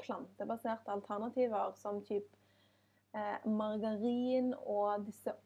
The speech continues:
oljene, solsikkeolje og alle disse tingene, som du skulle bruke i stedet for typ smør og fett. Og så er det etter da at også syk-, livsstilssykdommer har skutt i været. Det er etter da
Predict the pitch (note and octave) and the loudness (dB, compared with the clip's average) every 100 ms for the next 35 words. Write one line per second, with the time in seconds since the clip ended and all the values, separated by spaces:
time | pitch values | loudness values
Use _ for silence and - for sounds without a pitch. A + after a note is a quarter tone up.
0 | B3+ A#3+ G#3+ G3 G3+ A3 A3+ A#3 - G#3+ | 2 2 0 -2 -2 0 -2 -2 -2 0
1 | G3 A3 A3 A3 G#3 G3+ G3 - G#3+ A3 | 0 -4 -2 -2 0 -2 -4 -4 -2 0
2 | A#3+ C4 A3+ G#3 - G3+ - A3+ G3 F3+ | -2 -2 -2 -2 -4 -6 -4 -2 0 -2
3 | - G#3 G3+ - - G3 G3 A3 A3 - | -6 -8 -8 -8 -4 -2 -2 -4 -4 -2
4 | G#3+ G3+ - _ - G3+ G3+ - - - | -2 -4 -10 _ -8 -4 -4 -6 -20 -6
5 | A3 G#3+ A#3 - - G3+ G3+ G3+ - _ | -2 -2 -4 -8 -6 2 4 2 -2 _
6 | _ _ _ - E4+ - _ - - _ | _ _ _ 4 4 2 _ -20 -20 _
7 | _ _ _ _ _ _ _ _ _ _ | _ _ _ _ _ _ _ _ _ _
8 | _ _ _ _ C4+ - C#4 - - C4 | _ _ _ _ 0 4 6 4 4 2
9 | - B3 C4 D4+ - A#3+ - - A#3 A#3+ | 6 8 10 10 6 -4 -8 0 4 4
10 | B3+ - - B3+ G#3+ - - - A#3+ - | 0 -4 -8 -4 -4 -6 -8 -2 -2 -2
11 | - D4 C#4+ - C#4 C4+ B3+ A#3+ A3 - | -2 0 0 -2 -4 -4 -2 0 -2 -4
12 | A3+ - - - - C#4+ - - A#3+ G#3+ | -10 -12 -18 -6 -4 -4 -6 -8 -4 -2
13 | A3+ A#3 C#4+ D#4+ - - - A#3+ A3+ - | -2 -2 -6 -6 -8 -10 -6 -6 -6 -4
14 | A#3+ G3+ - A3+ C4 | -2 -2 2 4 4